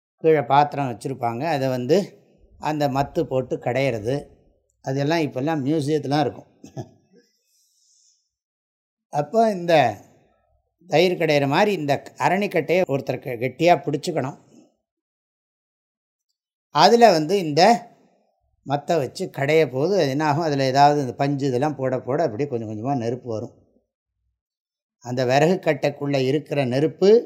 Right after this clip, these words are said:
வெளிப்படும். அந்த நெருப்பு அப்புறம் அந்த பொருளை இது பண்ணும், அதை எடுத்து ஹோமம் பண்ணுவாங்க. அந்த அக்னியினால தான் ஹோமம், அந்த அக்னியினால தான் அக்னியை உண்டு பண்ணி, அதுக்கெல்லாம் அக்னி சூக்தம் சொல்லி தான் கடையணும்.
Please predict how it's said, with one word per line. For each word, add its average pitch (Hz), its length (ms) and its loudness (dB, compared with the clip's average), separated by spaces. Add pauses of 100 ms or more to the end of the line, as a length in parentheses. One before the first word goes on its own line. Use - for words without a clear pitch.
(360)
வெளிப்படும். 139 720 0 (1080)
அந்த 190 280 -4
நெருப்பு 185 440 2
அப்புறம் 180 280 2
அந்த 139 180 -2
பொருளை 165 320 2
இது 139 140 -2
பண்ணும், 165 220 -2
அதை 147 240 2
எடுத்து 151 300 0 (120)
ஹோமம் 139 320 0
பண்ணுவாங்க. 117 400 -6 (800)
அந்த 135 320 2
அக்னியினால 143 500 0
தான் 180 220 4 (760)
ஹோமம், 151 200 -2
அந்த 135 260 0
அக்னியினால 143 480 -2
தான் 170 200 -2
அக்னியை 151 320 -2
உண்டு 151 260 -2
பண்ணி, 151 160 -6
அதுக்கெல்லாம் 151 420 0
அக்னி 151 280 -2
சூக்தம் 175 340 -4
சொல்லி 160 180 -2
தான் 180 180 0
கடையணும். 143 420 2